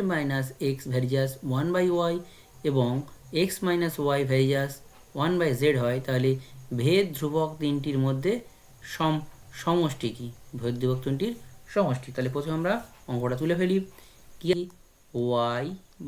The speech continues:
minus z varies one by x। তাহলে আমরা লিখতে পারবো বা y minus z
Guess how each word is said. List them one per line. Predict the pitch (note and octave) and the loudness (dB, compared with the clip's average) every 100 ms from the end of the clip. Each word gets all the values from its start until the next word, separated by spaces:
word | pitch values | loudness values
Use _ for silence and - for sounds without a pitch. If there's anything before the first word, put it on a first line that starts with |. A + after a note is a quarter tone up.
| B2+ | -6
minus | A#2+ A#2 A#2 A#2+ A#2 C3 | -4 -6 -8 -10 -12 -6
z | B2 C3 D#3+ - - - - - - C3+ | -2 -2 -4 -10 -20 -20 -20 -20 -12 -6
varies | F3+ D#3 A#2+ B2 C#3+ - - - - C#3 C#3 | -4 -2 -4 -4 -8 -16 -20 -20 -10 -4 -2
one | B2+ A#2+ | -2 -2
by | A2+ A#2+ C3+ C#3 | -6 -6 -4 -6
x। | C3 - - - - - - - - - - - | -8 -14 -14 -20 -20 -20 -20 -20 -20 -20 -18 -8
তাহলে | B2+ C3 C3 | -4 -2 0
আমরা | C3+ C3 | 0 -2
লিখতে | C#3+ - E3 | -6 -4 -2
পারবো | D#3+ D#3+ E3+ - - - - - - - - - - - - - - - C3 B2+ | -2 -4 -6 -10 -20 -20 -20 -20 -20 -20 -20 -20 -20 -20 -20 -20 -20 -10 -4 -2
বা | A2+ A2+ D#3+ G3 - - - _ - - - - - _ - - - - - C3+ C#3+ D#3+ F#3+ | -2 -4 -8 -12 -20 -20 -20 _ -20 -20 -20 -20 -20 _ -20 -20 -20 -20 -8 -2 0 0 -2
y | A#3+ G3 | -4 -4
minus | C#3 B2 B2 A#2+ B2+ - B2 | -2 -2 -2 -4 -8 -12 -14
z | A2+ | -8